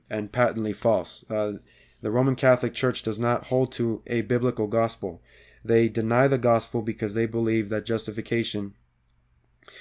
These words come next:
that our works contribute to our justification. And, uh,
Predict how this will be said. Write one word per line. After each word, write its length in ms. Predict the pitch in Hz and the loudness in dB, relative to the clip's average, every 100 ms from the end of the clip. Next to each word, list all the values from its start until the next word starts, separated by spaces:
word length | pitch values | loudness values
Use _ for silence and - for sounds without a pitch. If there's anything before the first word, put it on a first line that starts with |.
| - | -4
that 120 | 120 | 0
our 120 | 120 113 | 2 2
works 300 | 120 127 - | 2 2 0
contribute 400 | 117 127 117 113 | -2 0 -2 0
to 80 | |
our 100 | 117 | -2
justification. 760 | 104 110 110 101 113 107 104 85 _ _ - _ _ - | 0 -2 -4 -6 -2 -4 -4 -12 _ _ -20 _ _ -4
And, 480 | 110 110 104 98 - - - | -2 0 -2 -4 -10 -16 -4
uh, 340 | 110 104 101 | 0 2 0